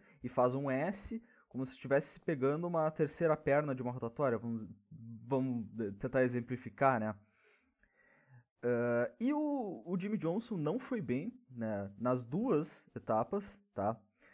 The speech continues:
E também, eh, na, na corrida de Detroit, na, na rodada dupla de Detroit,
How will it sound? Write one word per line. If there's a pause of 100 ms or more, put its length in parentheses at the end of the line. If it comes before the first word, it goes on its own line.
(440)
E
também, (440)
eh,
na,
na
corrida
de
Detroit,
na,
na
rodada
dupla
de
Detroit,